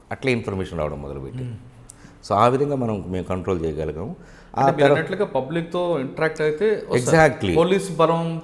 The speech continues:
Speaker 2: పోలీస్ పవర్ చూపిస్తే
Speaker 1: Yeah, హిందూ, the then Hindu reporter of విజయవాడ, విశాఖపట్నం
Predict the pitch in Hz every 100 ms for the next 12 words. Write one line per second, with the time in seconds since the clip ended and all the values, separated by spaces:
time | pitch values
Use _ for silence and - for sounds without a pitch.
0 | 156 160 160 160 156 160 156 147 117 139
1 | 95 131 160 156 101 101 123 151 131 135
2 | 135 131 127 120 113 - 104 110 117 110
3 | 101 87 123 110 101 98 104 90